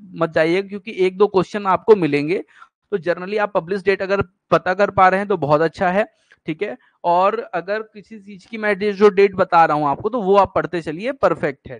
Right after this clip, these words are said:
ठीक है? बहुत इसमें डेट वोट में परेशान मत रहिएगा, ठीक है? क्योंकि डेट के चक्कर में पता चला आपने अपना पूरा नुकसान कर लिया और भी जो आप पढ़ सकते थे, ठीक है? और पता चला जब एग्जाम में आया तो आपसे डेट भी याद नहीं रही, ठीक है? तो बहुत ज्यादा डेट में मत पढ़िए, कुछ डेट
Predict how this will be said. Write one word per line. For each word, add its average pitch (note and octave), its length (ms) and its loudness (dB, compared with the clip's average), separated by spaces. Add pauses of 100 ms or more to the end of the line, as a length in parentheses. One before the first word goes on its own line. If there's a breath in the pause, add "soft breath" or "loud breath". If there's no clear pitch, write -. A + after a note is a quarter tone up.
ठीक F3+ 140 -20
है? C4+ 100 -8
बहुत F#3+ 340 -6
इसमें G#3 340 -8
डेट F#3 220 -4
वोट F#3+ 160 -2
में G3+ 80 -12
परेशान F3+ 360 -16
मत F#3+ 200 -18
रहिएगा, C#3 420 -8
ठीक D#3 220 -14
है? A#3 140 -6 (420 soft breath)
क्योंकि F3+ 180 -2
डेट F#3 240 0
के F#3+ 60 -20
चक्कर G3 260 -14
में F#3+ 100 -6
पता F#3+ 180 -6
चला F#3+ 260 -8
आपने F#3+ 180 -12
अपना F#3+ 200 -16
पूरा F3+ 260 -12
नुकसान F3 400 -4
कर E3+ 120 -2
लिया E3+ 220 0
और D#3+ 200 6
भी E3+ 80 -4
जो E3+ 120 2
आप D#3+ 140 2
पढ़ D3 120 -2
सकते C#3+ 320 -6
थे, C3 140 -12
ठीक D3 200 -14
है? G3+ 120 -4 (320)
और E3+ 80 -4
पता F3+ 180 0
चला F#3+ 200 -2
जब F#3+ 140 2
एग्जाम F3+ 320 -2
में F#3+ 120 -10
आया F#3+ 100 -2
तो G3 80 0
आपसे F#3+ 240 2
डेट E3+ 240 -2
भी F3 140 -4
याद E3+ 180 4
नहीं D#3 140 -4
रही, B2+ 260 -8 (160)
ठीक D3+ 140 -12
है? E3 120 -6 (320 soft breath)
तो F3 60 -6
बहुत D#3+ 220 4
ज्यादा F#3 160 0
डेट E3 280 -6
में F#3+ 80 -12
मत F3 180 -10
पढ़िए, F3+ 220 -12
कुछ A3 320 -18
डेट F#3 180 -10